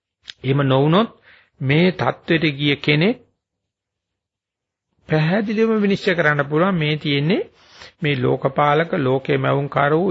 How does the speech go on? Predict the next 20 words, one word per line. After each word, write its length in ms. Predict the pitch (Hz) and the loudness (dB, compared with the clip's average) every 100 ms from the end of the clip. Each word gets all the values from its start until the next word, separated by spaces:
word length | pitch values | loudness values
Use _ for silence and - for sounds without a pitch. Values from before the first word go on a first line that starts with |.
| 147 | -2
ඊශ්වර 420 | 143 160 - 165 | -4 -4 -2 0
හෝ 220 | 160 151 180 | 0 0 -2
බ්‍රහ්මන් 540 | 139 143 - - 185 139 | -2 -2 -2 -6 -4 -2
හෝ 240 | 127 170 269 - - - | 0 0 0 -8 -20 -8
ලෝකපාලක 560 | 151 147 151 143 143 143 | -2 -2 0 0 0 -2
දෙයියෝ 360 | 156 135 151 165 | -4 -2 -2 0
දැක්කා 300 | 139 - 104 | -2 -4 -8
වගේ. 240 | 92 85 - _ _ _ _ _ _ _ _ _ _ - - - | -8 -10 -14 _ _ _ _ _ _ _ _ _ _ -20 -20 -10
එහෙම 200 | - 165 | 0 2
නැත්නම් 380 | 175 170 185 190 | 2 0 0 0
මම 180 | 156 156 | 0 -2
තමයි 260 | 165 180 196 | 0 0 2
ලෝකපාලක 480 | 175 175 180 180 185 | 2 2 2 2 2
දෙයියා 300 | 170 160 175 | 0 0 0
කියලා 240 | 165 196 - | 0 -2 0
කියන්නත් 400 | 175 165 185 - | 0 0 -2 -4
ඉඩ 120 | 131 | -12
තියෙනවා. 320 | 95 90 - _ _ _ _ _ _ _ _ _ _ _ _ _ _ _ _ _ _ _ _ _ _ _ - _ - | -12 -14 -20 _ _ _ _ _ _ _ _ _ _ _ _ _ _ _ _ _ _ _ _ _ _ _ -20 _ 0
එහෙම 160 | 151 | 2
නැත්නම් 580 | 165 165 165 - 208 | 4 2 0 -2 0